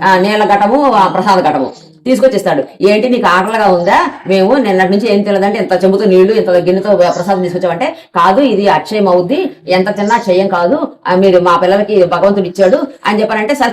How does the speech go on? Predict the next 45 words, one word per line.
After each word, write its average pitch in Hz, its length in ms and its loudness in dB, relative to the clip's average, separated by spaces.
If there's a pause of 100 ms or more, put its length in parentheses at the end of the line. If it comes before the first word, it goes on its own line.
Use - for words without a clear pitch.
చూద్దాం 214 260 0
అసలు" 208 140 -4
అని 196 100 0
చెప్పి - 100 -4
అనుకుంటారు. 170 300 0 (240)
నిజంగానే 240 340 2
అంతమంది 226 400 0
సైన్యానికి, 220 580 0
రాజుగారికి, 196 680 2
మంత్రి 185 260 -2
గారికి, 214 280 -4
అందరికీ 208 320 -2
కూడా 208 320 0
సరిపడా 190 240 2
నీళ్లు, 240 360 0
సరిపడా 185 340 -2
ఆహారం 220 400 0 (240)
కడుపు 202 160 2
నిండా 220 160 2
వచ్చేసింది. 170 440 0 (340)
వాళ్ళకి 185 260 0
ఆశ్చర్యం 214 280 0
వేసింది. 165 400 -4 (140)
వేసి, 214 240 -2
"ఈ 262 120 -2
ప్రసాదం 214 400 -2
ఇది 190 120 2
ఎవరిది, 196 400 0
ఏంటంటే," 196 300 -2
"ఇట్లా 262 140 -6
మా 190 80 0
అమ్మాయిలకు 185 360 0
ఇట్లా 180 140 -2
భగవంతుడు 175 380 -2
ఇచ్చాడు" 175 260 -2
అని 170 120 -4
చెప్పారంటే, 175 440 -4 (300)
"ఆ, 202 260 2
మరి 190 380 0
మీ 196 140 2
అమ్మాయిలు 214 260 0
మేము 196 160 0
చేసుకుంటాం" 190 360 2
అంటారు 143 200 -2
ఇద్దరు. 127 180 -4